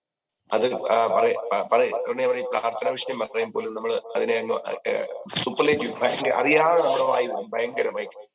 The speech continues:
ഒരു ഭയങ്കര, ഭയങ്കര എന്നുള്ള വാക്കിന്റെ അർത്ഥം ഭയം വന്നിരിക്കും, പേടി വരുന്നു. ഇങ്ങനെ പേടി വരുന്ന സംഭവമൊന്നുമില്ല.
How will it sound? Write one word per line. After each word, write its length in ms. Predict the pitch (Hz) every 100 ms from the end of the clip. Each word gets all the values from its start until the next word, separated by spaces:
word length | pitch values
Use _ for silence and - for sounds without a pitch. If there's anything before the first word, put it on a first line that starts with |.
| _ _ 143
ഒരു 100 | 175
ഭയങ്കര, 400 | 156 139 - - - _ - - - _ -
ഭയങ്കര 280 | 120 135 151
എന്നുള്ള 280 | 147 131
വാക്കിന്റെ 400 | 120 117 120 117
അർത്ഥം 220 | 117 117 110
ഭയം 300 | 110 120 123
വന്നിരിക്കും, 520 | 120 107 95 101 -
പേടി 280 | 120 135 160
വരുന്നു. 300 | 165 - 120 - - - _ _ _ _ _ _ 104
ഇങ്ങനെ 200 | 120 123
പേടി 240 | 123 131
വരുന്ന 220 | 123 127
സംഭവമൊന്നുമില്ല. 760 | 123 117 117 120 117 107 107